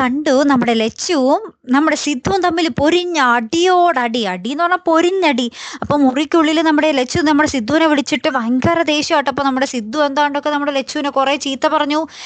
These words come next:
എന്നാണ് നമ്മുടെ ലച്ചു പറയുന്നത്. അപ്പൊ ലച്ചു എല്ലാവരോടും വന്ന് പറയുന്നുണ്ട്, പുറത്ത് നമ്മുടെ ഭവാനിയമ്മയോടും കേശുവിനോടും ശിവാനിയോടും എല്ലാവരോടും പറയുന്നുണ്ട്, "ഇത്ര നാൾ ഞങ്ങൾ തമ്മിൽ ഒരു പ്രശ്നവും ഉണ്ടായിട്ടില്ല, പക്ഷേ ഇനി അവനെ ഞാൻ കരയിപ്പിക്കും" എന്നൊക്കെ പറഞ്ഞ് നമ്മുടെ ലച്ചു കടുത്ത വാശിയിലാട്ടോ.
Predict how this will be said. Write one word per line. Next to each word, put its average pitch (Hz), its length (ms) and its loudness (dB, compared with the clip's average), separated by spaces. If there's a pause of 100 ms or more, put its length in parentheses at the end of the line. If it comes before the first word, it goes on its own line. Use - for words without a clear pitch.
(160)
എന്നാണ് 320 300 0
നമ്മുടെ 302 240 2
ലച്ചു 285 280 -2
പറയുന്നത്. 285 360 2
അപ്പൊ - 140 -4
ലച്ചു 330 280 -2
എല്ലാവരോടും 349 600 2
വന്ന് 359 180 -4
പറയുന്നുണ്ട്, 311 440 0
പുറത്ത് 269 280 -2
നമ്മുടെ 262 240 2
ഭവാനിയമ്മയോടും 247 880 0 (320)
കേശുവിനോടും 269 580 2
ശിവാനിയോടും 247 560 2
എല്ലാവരോടും 320 560 2
പറയുന്നുണ്ട്, 262 480 2 (280)
"ഇത്ര 339 280 -2
നാൾ 339 180 2
ഞങ്ങൾ 320 240 0
തമ്മിൽ 311 260 0
ഒരു 302 100 0
പ്രശ്നവും 269 420 -2
ഉണ്ടായിട്ടില്ല, 240 360 0
പക്ഷേ 330 440 -2 (280)
ഇനി 370 260 -2
അവനെ 359 380 2
ഞാൻ 349 220 0
കരയിപ്പിക്കും" 302 840 0
എന്നൊക്കെ 285 340 2
പറഞ്ഞ് 294 180 2
നമ്മുടെ 269 260 2
ലച്ചു 254 540 0
കടുത്ത 277 240 -2
വാശിയിലാട്ടോ. 226 720 2